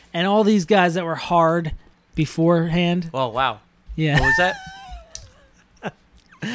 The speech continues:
Speaker 1: And girls that were hard beforehand and
Speaker 2: Okay.
Speaker 1: talking all this shit, they did not go on onto the base. And that's when nearly everyone decided they had gone far enough,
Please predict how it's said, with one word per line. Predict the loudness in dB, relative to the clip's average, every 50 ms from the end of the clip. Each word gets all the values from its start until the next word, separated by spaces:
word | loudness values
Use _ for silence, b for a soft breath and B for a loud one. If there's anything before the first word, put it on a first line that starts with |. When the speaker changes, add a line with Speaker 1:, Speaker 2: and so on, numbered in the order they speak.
| -8 -10 -8 -6
Speaker 1:
And | -6 -4 -2
girls | 0 2 2 2 2 0
that | 0 0
were | 0 0 4
hard | 4 4 4 4
beforehand | 4 2 2 2 2 2 2 2 2 2 0 0
and | -2 -4
Speaker 2:
Okay. | -2 0
Speaker 1:
talking | 0 0 2 0 0
all | 0 0 0
this | 0 -2 -2
shit, | -4 -2 0 0 0 -2 -4 _ _ _ B B B B B B B B B B B
they | -6 -4 -4 -2
did | -2 -2 -4
not | -4 -6 -8 -8 -8
go | -6 -6
on | -6 -6 -6 -6 -8 -10 -12 -14 _ -8
onto | -6 -6 -6 -6 -6 -6
the | -6 -6
base. | -4 -4 -6 -6 -8 -10 -14 -16 -16 b b b b b b b b b b b b b b b
And | -6 -4 0
that's | 0 0 0 -2 -2 -2
when | -2 0 0 2
nearly | 2 2 2 2 2 2 2
everyone | 2 2 2 0 0 -2
decided | -2 -4 -4 -2 0 0 0 0 0 -2 -2
they | -2 -2 -2
had | -2 -2 -4 -4 -6 -8 -14 _ _ -12 -6
gone | -2 -2 0 0 -2
far | -2 0 0 2 2 2
enough, | 0 -2 -4 -6 -6 -8 -14 -20 -16